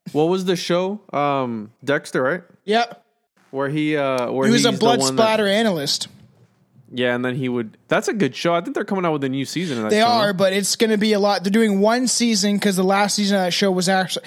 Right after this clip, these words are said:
Speaker 2: absolutely atrocious. But the only person I think that's coming back is the guy that played Dexter. Everyone else is out the window. They're doing their own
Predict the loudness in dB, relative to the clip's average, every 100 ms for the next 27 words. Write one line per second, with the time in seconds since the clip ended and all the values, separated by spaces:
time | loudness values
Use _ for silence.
0 | -10 -2 0 2 2 2 2 0 0 2
1 | 0 0 0 -2 -6 -10 0 0 0 -4
2 | _ -4 2 4 4 2 2 2 4 2
3 | 2 0 2 2 2 2 2 2 0 2
4 | 2 0 -2 0 0 2 0 0 -2 -2
5 | 0 2 2 2 2 0 0 2 2 0
6 | 2 0 0 2 2 2 2 2 2 0